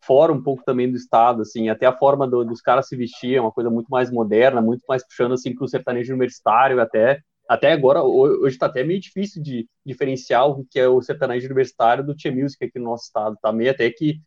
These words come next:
um crossover. Quem era do sertanejo tá, tá indo pro Tchê Music um pouco, e quem era do Tchê Music tá indo totalmente pro sertanejo, e se vê muito isso aqui.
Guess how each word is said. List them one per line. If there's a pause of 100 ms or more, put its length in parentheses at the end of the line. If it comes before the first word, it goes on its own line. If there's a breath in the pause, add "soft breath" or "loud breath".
(120)
um
crossover.
Quem
era
do
sertanejo
tá,
tá (240)
indo
pro
Tchê
Music
um
pouco,
e
quem
era
do
Tchê
Music
tá
indo
totalmente
pro
sertanejo, (300)
e
se
vê
muito
isso
aqui.